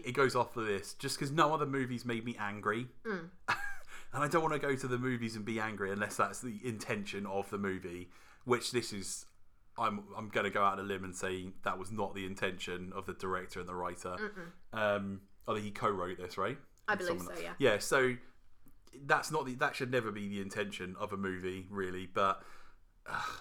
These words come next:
Speaker 1: it just, uh,
Speaker 2: <laughs>
Speaker 1: it makes me angry because it's actually quite good
Speaker 2: Yeah.
Speaker 1: deep down at its core,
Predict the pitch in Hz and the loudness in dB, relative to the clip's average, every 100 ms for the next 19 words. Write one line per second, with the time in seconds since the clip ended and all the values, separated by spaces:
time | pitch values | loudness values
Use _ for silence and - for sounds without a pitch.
0 | - 120 117 120 - - 127 117 110 110 | -10 -10 -6 -2 -2 -2 0 2 0 0
1 | 156 269 233 202 - - 139 135 151 135 | 2 2 2 0 -6 -8 -6 0 0 0
2 | 147 131 123 123 123 120 123 107 101 110 | -2 0 0 -2 -4 -4 -4 -4 -4 -6
3 | 98 104 101 98 - 104 90 92 - - | -4 -6 -2 -2 0 0 0 -4 -8 -2
4 | - 101 101 107 95 92 95 - - 90 | 0 0 2 2 2 0 -4 -6 -4 0
5 | 90 | -2